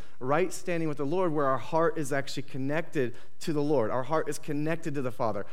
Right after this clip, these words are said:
Our heart as a bride is connected to the groom. And, uh, and that's the realm of which,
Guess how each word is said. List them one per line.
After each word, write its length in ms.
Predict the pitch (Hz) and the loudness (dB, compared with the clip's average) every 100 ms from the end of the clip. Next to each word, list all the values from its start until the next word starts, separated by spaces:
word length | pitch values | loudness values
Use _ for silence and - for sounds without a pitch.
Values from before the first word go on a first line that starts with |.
| - | -2
Our 120 | 143 143 | 0 2
heart 260 | 170 180 | 2 2
as 140 | 165 147 | 2 0
a 40 | |
bride 360 | 127 151 156 156 | 0 2 2 2
is 100 | 147 | 0
connected 640 | 151 143 156 180 175 127 | -2 0 0 0 0 -2
to 80 | 151 | -2
the 140 | 131 | -2
groom. 420 | 113 120 107 95 - - - - | -2 -2 -2 -2 -4 -4 -4 -2
And, 260 | 123 123 | -2 0
uh, 200 | 127 120 | 2 0
and 160 | 127 127 | 0 0
that's 260 | 165 170 - | 0 0 -2
the 160 | 151 | 0
realm 320 | 131 147 147 | 2 2 2
of 140 | 143 127 | 2 2
which, 320 | 131 127 - | 2 2 -2